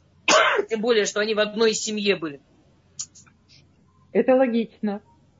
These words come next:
Speaker 1: Знаете, Лен, у меня дочки двойняшки. Понимаете, проблема, что на иврите тоже абсолютно не похожие вообще. Они когда родились, я все искала хоть чем, ну, хоть чем-то.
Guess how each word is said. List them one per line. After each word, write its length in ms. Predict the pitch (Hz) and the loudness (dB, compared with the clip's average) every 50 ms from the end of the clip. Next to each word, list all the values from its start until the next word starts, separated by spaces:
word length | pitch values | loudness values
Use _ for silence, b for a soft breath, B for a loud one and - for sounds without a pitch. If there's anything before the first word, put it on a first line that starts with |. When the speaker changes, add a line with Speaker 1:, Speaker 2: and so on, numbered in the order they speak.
| _ _ _ _ _ _ _ _ - | _ _ _ _ _ _ _ _ -10
Speaker 1:
Знаете, 340 | - 185 240 247 208 - 214 | -4 0 2 2 2 0 -2
Лен, 280 | 254 254 247 226 202 196 | -2 0 2 2 0 0
у 40 | |
меня 240 | 202 233 262 269 247 | 0 2 2 2 2
дочки 380 | 202 269 262 247 - - - 185 | 2 0 0 0 -2 -4 -6 -6
двойняшки. 720 | 185 196 196 196 185 175 151 147 143 - - - 156 156 _ | -2 0 0 0 0 -2 -2 -2 -4 -8 -10 -14 -18 -18 _
Понимаете, 440 | - 202 214 240 269 285 285 - 190 | -12 -8 -2 0 0 0 0 -2 -6
проблема, 360 | - 190 196 185 240 262 240 | -8 -6 -6 -2 0 0 0
что 160 | 220 - 214 208 | -2 -4 -4 -4
на 140 | 208 220 | -2 -2
иврите 720 | 220 208 226 277 302 302 - - 214 190 190 180 175 180 - _ _ _ _ _ _ - | -4 -2 0 0 0 0 0 -2 -4 -2 0 -2 -2 -4 -6 _ _ _ _ _ _ -2
тоже 200 | - 240 202 214 | 0 2 2 2
абсолютно 440 | 202 208 - 247 240 262 277 226 240 | 0 0 0 -2 0 0 0 -2 -4
не 100 | 220 214 | -6 -2
похожие 600 | - 202 202 _ _ _ - 185 160 147 160 156 | -4 -4 -6 _ _ _ -8 -8 -6 -6 -4 -4
вообще. 420 | 180 190 - - - 156 147 151 _ _ _ _ _ _ _ _ _ _ _ _ - _ _ _ _ _ - | -4 -4 -4 -6 -6 -6 -8 -10 _ _ _ _ _ _ _ _ _ _ _ _ -20 _ _ _ _ _ -4
Они 160 | 208 233 247 | -2 0 2
когда 180 | 233 233 233 | 2 2 2
родились, 320 | 233 233 214 254 294 302 226 | 2 2 0 0 0 2 2
я 80 | 214 | 0
все 140 | 175 196 226 | -2 0 -4
искала 280 | 208 - - 233 214 202 | -4 0 2 2 2 2
хоть 200 | - 233 202 - | -2 -6 -8 -4
чем, 400 | - - - - 240 226 202 180 | -2 -4 -2 0 0 0 0 0
ну, 100 | 185 180 | -2 -6
хоть 180 | - 233 196 | -6 -8 -4
чем-то. 640 | - - - - 220 214 202 175 165 - - 156 156 | -4 -4 -2 -2 0 0 0 0 -2 -6 -14 -20 -20